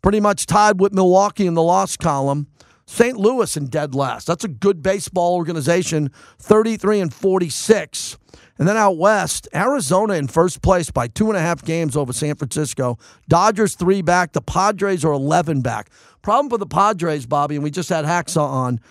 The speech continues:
they gotta leapfrog the Dodgers, which they won't. They won't leapfrog the Dodgers at any point.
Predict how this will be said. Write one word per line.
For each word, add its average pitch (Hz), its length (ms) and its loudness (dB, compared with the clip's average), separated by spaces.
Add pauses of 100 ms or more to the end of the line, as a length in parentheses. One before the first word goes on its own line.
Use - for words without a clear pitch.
(240)
they 180 120 4
gotta 233 220 4
leapfrog 180 580 2
the 147 100 -2
Dodgers, 151 640 0
which 143 240 -6
they 165 140 0
won't. 143 580 -6 (540)
They 180 160 2
won't 190 320 0
leapfrog 196 500 0
the 185 80 -4
Dodgers 170 540 -2
at 151 80 -2
any 175 200 -2
point. 127 360 -2